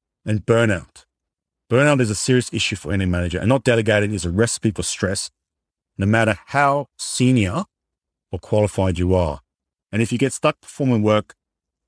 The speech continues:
that your lower level employees could be doing,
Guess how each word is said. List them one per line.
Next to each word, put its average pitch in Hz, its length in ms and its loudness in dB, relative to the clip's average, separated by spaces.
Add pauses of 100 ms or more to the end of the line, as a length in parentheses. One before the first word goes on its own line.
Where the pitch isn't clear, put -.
(180)
that 98 120 -4
your 101 100 -4
lower 113 360 2
level 117 320 2
employees 104 460 -2
could 95 200 -20
be 98 80 -6
doing, 101 460 -4